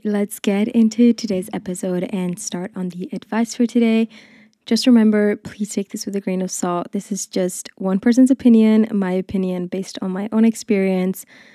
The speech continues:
So yeah, just remember that <laughs> you don't have to take my advice, it, but hopefully something that I have to say helps you or helps you make a decision or helps you see things different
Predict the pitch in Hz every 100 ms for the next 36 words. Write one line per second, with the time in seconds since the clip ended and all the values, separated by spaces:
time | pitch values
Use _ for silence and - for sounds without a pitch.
0 | _ _ - - 208 190 190 185 185 185
1 | - 180 147 _ _ _ _ _ - -
2 | 202 185 185 180 180 175 170 - - -
3 | - 208 190 240 220 - 220 208 196 190
4 | 185 175 175 - - _ 180 175 165 -
5 | - - - - - - 247 254 - -
6 | - _ - 214 220 208 202 - - 202
7 | 190 185 196 196 - 196 185 185 - 180
8 | 180 - 185 - - - 240 233 220 220
9 | - 180 170 175 - 175 170 175 - 190
10 | - - - _ - 240 226 226 226 220